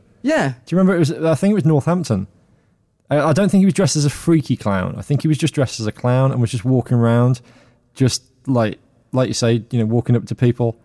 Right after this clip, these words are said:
Speaker 2: and being a bit weird. And there were loads of, I'm sure it was Northampton. It was about, it was last
Speaker 1: Yeah.
Speaker 2: year or two years ago.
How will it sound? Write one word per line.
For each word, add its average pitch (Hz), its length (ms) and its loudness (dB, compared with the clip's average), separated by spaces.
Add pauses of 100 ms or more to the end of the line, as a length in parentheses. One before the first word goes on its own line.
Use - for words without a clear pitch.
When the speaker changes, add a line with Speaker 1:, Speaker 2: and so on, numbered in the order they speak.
(240)
Speaker 2:
and 110 160 -2
being 113 200 2
a - 20 2
bit 110 160 -4
weird. 110 360 0
And 120 120 0
there 123 80 4
were 131 60 4
loads 147 260 4
of, 143 180 -4
I'm 151 80 0
sure - 280 0
it 190 40 0
was 165 120 -2
Northampton. 170 560 -2
It 143 40 -10
was 143 100 -8
about, 202 200 -6
it 175 60 -8
was 170 120 -6
last 247 280 0
Speaker 1:
Yeah. 180 60 2
Speaker 2:
year 180 100 2
or 165 40 0
two - 160 -2
years 175 220 4
ago. 170 200 0